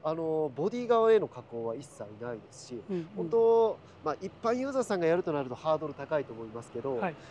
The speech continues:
Speaker 1: 基本的な知識が頭の中に入ってるメカニックさんであれば、
Speaker 2: はい。はい。
Speaker 1: あの、難なくつけれると思い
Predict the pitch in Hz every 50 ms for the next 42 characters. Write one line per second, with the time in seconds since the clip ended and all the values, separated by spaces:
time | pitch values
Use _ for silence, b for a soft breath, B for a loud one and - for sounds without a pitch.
0 | B B B - 214 214 269 285 254 - 262 269 269 254 254 247 233 240 247 226
1 | - - 185 151 139 147 147 - 180 180 180 180 180 170 - 139 117 117 123 139
2 | 135 131 - - 123 110 107 107 104 104 - 202 180 170 202 196 202 185 - -
3 | - 135 117 110 - 123 120 113 113 - 147 143 123 110 - - - - 202 175
4 | - 127 131 127 127 123 120 120 - 156 196 233 226 175 - - - - - -
5 | 143 127 135 135 - -